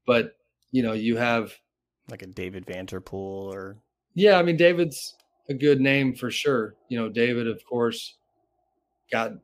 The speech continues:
Speaker 1: passed over for the Minnesota job when he was the associate head coach and is a guy that, that, you know, sometimes coaches get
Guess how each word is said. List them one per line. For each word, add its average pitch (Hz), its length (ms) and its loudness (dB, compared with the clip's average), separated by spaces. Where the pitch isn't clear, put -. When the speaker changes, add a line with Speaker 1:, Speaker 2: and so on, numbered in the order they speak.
Speaker 1:
passed 120 320 -4
over 117 380 -2
for 113 360 -2
the 110 80 -8
Minnesota 110 480 -4
job 107 340 -2
when 104 120 -6
he 110 100 -8
was 104 120 -8
the 107 100 -6
associate 104 500 -4
head 101 240 -6
coach 104 440 -4
and 113 120 -2
is 107 140 -4
a 107 80 -2
guy 104 320 0
that, 101 300 -4
that, 101 280 -8
you 120 80 -4
know, 98 280 -10
sometimes 143 440 2
coaches 127 380 0
get 117 280 2